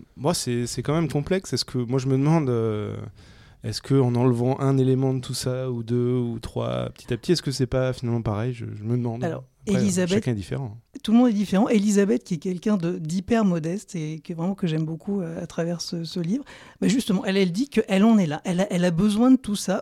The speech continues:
Speaker 2: qu'autrement, elle va, elle va pas y arriver.
Speaker 1: Après, on peut ressentir le, un besoin de ce genre de choses parce qu'on y a pris du goût et l'habitude, mais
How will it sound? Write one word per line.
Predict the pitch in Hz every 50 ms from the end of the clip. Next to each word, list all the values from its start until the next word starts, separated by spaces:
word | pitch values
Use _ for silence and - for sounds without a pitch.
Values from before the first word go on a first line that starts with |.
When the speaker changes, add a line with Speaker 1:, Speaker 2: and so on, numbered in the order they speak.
| - -
Speaker 2:
qu'autrement, | - 190 - - 170 185 220
elle | 226 180
va, | 165
elle | 160 160 160 156
va | 156 143
pas | 190 202
y | 196 180
arriver. | 156 156 143 131 139 160 - -
Speaker 1:
Après, | - 135
on | 156 139
peut | 127 147
ressentir | - - - 151 - - - 165 156 143 127
le, | 123 120 -
un | 123 123
besoin | 127 139 139 139 151 156 156
de | 143
ce | - 120
genre | 120 117
de | 123 123
choses | - - 165
parce | 143 120 -
qu'on | 117 113
y | 110 107
a | 104
pris | - - - 123
du | 113 120 127
goût | 123 135 143 143 139 135
et | 113
l'habitude, | 110 107 117 120 - - 196 180 143 123 110
mais | 110 107 104 104